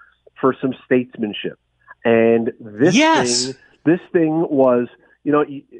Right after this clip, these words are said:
Speaker 1: everyone's allowed to protest. We allow that in this country. So the truckers are, we know they're coming. We've heard, heard for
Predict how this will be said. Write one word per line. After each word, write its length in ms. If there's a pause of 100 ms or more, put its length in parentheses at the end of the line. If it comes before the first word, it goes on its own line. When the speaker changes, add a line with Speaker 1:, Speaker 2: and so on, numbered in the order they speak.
Speaker 1:
everyone's 360
allowed 240
to 80
protest. 480 (100)
We 140
allow 240
that 200
in 60
this 180
country. 360
So 80
the 80
truckers 480
are, 120
we 140
know 320
they're 120
coming. 360
We've 160 (140)
heard, 320
heard 260
for 160